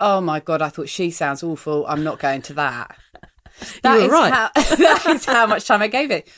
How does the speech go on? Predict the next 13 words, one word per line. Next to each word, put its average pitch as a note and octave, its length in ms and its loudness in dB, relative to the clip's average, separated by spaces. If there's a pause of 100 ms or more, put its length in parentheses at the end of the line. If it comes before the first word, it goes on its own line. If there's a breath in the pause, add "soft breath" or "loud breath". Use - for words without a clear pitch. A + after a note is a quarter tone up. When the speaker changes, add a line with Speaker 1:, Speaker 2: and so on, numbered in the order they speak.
(140 soft breath)
Speaker 1:
wasn't A4 340 -2
after, C4 360 2
until A3+ 240 0
after A3+ 300 4
we'd G3+ 300 -2
actually F3 480 -4
met E3+ 600 -4 (280 loud breath)
and E3+ 100 -6
became F3+ 340 -6
friends E3+ 440 -2
that - 120 -8
it - 140 -14
clicked. - 320 -6